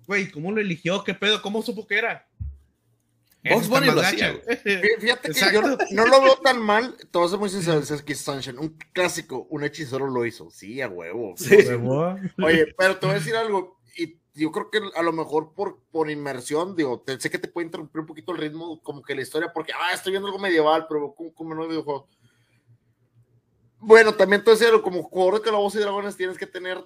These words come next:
Speaker 3: tu inventario visible, tienes que saber qué traes, y si saca
Speaker 2: Sí.
Speaker 3: algo de la polla, literalmente, que se saca algo de la, de la nada, porque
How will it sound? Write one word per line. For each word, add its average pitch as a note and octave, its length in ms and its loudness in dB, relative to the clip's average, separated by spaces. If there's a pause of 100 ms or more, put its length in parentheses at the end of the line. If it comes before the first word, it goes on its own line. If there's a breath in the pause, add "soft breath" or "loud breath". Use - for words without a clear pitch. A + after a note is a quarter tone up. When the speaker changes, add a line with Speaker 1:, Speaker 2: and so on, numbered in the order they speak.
(100)
Speaker 3:
tu E3+ 480 -6
inventario E3 800 -2
visible, F#3+ 440 -6
tienes F#3 240 -2
que G3+ 100 -8
saber G3 280 0
qué F#3+ 80 -6
traes, F3 480 -4
y D#3+ 120 -8
si D#3 120 -12
saca G3 300 -2
Speaker 2:
Sí. A3+ 40 0
Speaker 3:
algo G#3+ 280 4
de F#3+ 100 4
la D#3 220 0
polla, F3 420 2
literalmente, D#3 800 -8
que - 80 -20
se C3 120 -16
saca D3 320 -4
algo E3+ 240 -6
de D3+ 140 -2
la, B2+ 200 -6
de A2+ 120 -12
la A2+ 160 -8
nada, D3+ 540 -2
porque A#2 460 -8